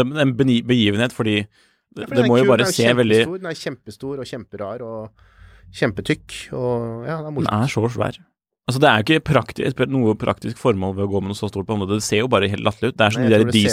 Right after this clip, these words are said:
Speaker 1: dieselklokkene.
Speaker 2: jeg synes det ser litt kult ut, jeg tror jeg. Jeg tror det kommer til å se kult ut.
Speaker 1: Ja, du er jo
Speaker 2: Få den på
Speaker 1: leder for
Speaker 2: en,
Speaker 1: Big Boy
Speaker 2: få den
Speaker 1: Watch Club.
Speaker 2: på en, få den på en sånn tekstilrem i scenen, så det ser
Speaker 1: Mm.
Speaker 2: enda mer, um, for det, for det er jo den med lenke på en så stor
Speaker 1: Mm.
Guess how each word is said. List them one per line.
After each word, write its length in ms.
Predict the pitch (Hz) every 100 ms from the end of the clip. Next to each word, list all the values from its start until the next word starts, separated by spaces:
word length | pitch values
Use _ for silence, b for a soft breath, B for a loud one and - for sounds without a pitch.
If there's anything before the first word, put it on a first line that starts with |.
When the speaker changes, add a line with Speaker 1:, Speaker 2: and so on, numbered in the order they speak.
| -
Speaker 1:
dieselklokkene. 380 | 101 107 - 123
Speaker 2:
jeg 0 |
synes 0 |
det 160 | 139 -
ser 120 | 95
litt 140 | 101 -
kult 140 | 98 -
ut, 60 |
jeg 100 | 220
tror 120 | - 104
jeg. 80 | -
Jeg 80 | -
tror 140 | 131 127
det 80 | 131
kommer 100 | 113
til 80 |
å 60 | -
se 80 | 110
kult 140 | 101
ut. 40 | 95
Speaker 1:
Ja, 120 | 104
du 100 | 113 110
er 120 | 101
jo 100 | 104
Speaker 2:
Få 360 | 107 110 113 110
den 40 |
på 60 | 139
Speaker 1:
leder 240 | 110 110
for 100 | 123
Speaker 2:
en, 80 | 117
Speaker 1:
Big 200 | 110 104
Boy 160 | 107 110
Speaker 2:
få 40 |
den 60 | 107
Speaker 1:
Watch 140 | 127
Club. 160 | 131 139
Speaker 2:
på 80 | 131
en, 140 | 131
få 160 | - 135
den 80 | 120
på 60 |
en 60 | 127
sånn 220 | 131 120 113
tekstilrem 580 | - - 117 104 110
i 40 | 113
scenen, 220 | - 120
så 100 | 131
det 80 | 127
ser 120 | 123 -
Speaker 1:
Mm. 180 | 110 107
Speaker 2:
enda 80 | 101
mer, 260 | 104 101 - _ b b b b b b b b b _ _ -
um, 180 | 117 117 -
for 120 | -
det, 100 | 143
for 60 | 156
det 80 | 156
er 40 | 139
jo 20 |
den 280 | 131 131 135
med 120 | 139
lenke 400 | 147 107 - 151 -
på 80 | -
en 60 | 131
så 120 | 135
stor 140 | 143
Speaker 1:
Mm. 80 | 123